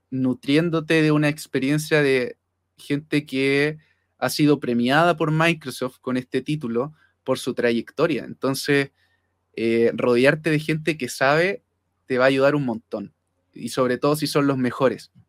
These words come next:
porque su experiencia, eh, te va a ayudar a ti a ahorrarte muchos errores que, por lo que ellos pasan. Así que como que esa es mi enseñanza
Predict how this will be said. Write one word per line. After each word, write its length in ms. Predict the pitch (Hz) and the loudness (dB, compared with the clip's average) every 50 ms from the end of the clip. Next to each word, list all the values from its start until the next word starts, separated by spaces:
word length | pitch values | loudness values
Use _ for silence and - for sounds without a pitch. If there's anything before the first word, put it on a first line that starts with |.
| _ _ _ - | _ _ _ -12
porque 240 | - 117 - - | -12 -10 -8 -8
su 160 | 120 - - 156 | -8 -2 0 -2
experiencia, 880 | 156 156 - - 175 170 180 185 196 196 - - - 208 214 226 277 _ _ _ _ _ _ _ _ _ _ _ _ _ _ _ _ _ _ _ - | -2 -2 -2 -2 0 0 2 0 0 -2 -6 -6 -4 -2 -2 -2 -4 _ _ _ _ _ _ _ _ _ _ _ _ _ _ _ _ _ _ _ -6
eh, 260 | 101 113 120 117 113 | -2 -2 0 0 -2
te 140 | - 127 127 | 0 2 4
va 60 | 135 | 6
a 40 | 139 | 6
ayudar 460 | 139 139 135 131 131 135 147 156 - | 6 6 4 4 4 6 4 4 2
a 120 | - 127 120 | 0 -2 -4
ti 180 | - - 139 | -4 0 2
a 60 | 151 147 | 2 4
ahorrarte 400 | 139 135 139 143 151 151 - 120 | 4 4 2 2 0 0 -4 -4
muchos 400 | 120 139 147 151 - 147 151 160 | -2 -2 -4 -4 -4 -4 0 0
errores 420 | 156 156 160 170 175 175 175 156 | 0 0 2 0 0 0 -2 -4
que, 360 | 160 - 147 143 139 135 - - | -4 -4 -4 -2 -2 -4 -8 -6
por 140 | - 131 127 | -6 -4 -4
lo 180 | 127 127 117 | -2 -4 -6
que 260 | _ - 123 123 123 123 | _ -8 -6 -4 -4 -4
ellos 220 | 127 131 135 - | -4 -4 -6 -6
pasan. 420 | - 101 - - - _ - - _ _ _ _ _ _ _ _ _ _ _ _ _ - - _ _ _ _ _ | -8 -12 -12 -12 -16 _ -20 -20 _ _ _ _ _ _ _ _ _ _ _ _ _ -20 -20 _ _ _ _ _
Así 180 | - - 120 | -20 -18 -12
que 140 | 117 135 127 | -8 -8 -4
como 240 | 131 131 127 127 120 | -2 -2 -2 -2 -4
que 540 | - 131 131 131 127 127 123 123 120 117 - | -4 -4 -2 -2 0 0 -2 -2 -2 -4 -6
esa 180 | - 147 - 147 | -8 -6 -6 -6
es 60 | 135 | -4
mi 100 | 139 147 | -2 -2
enseñanza 1400 | 151 151 - 147 139 143 143 147 147 151 - - 147 139 135 131 131 127 123 120 117 117 113 110 110 113 113 117 | -2 -2 -2 -4 -4 -2 -2 -2 -4 -4 -6 -4 -4 -2 -2 -2 -4 -4 -4 -6 -6 -6 -8 -10 -12 -14 -16 -20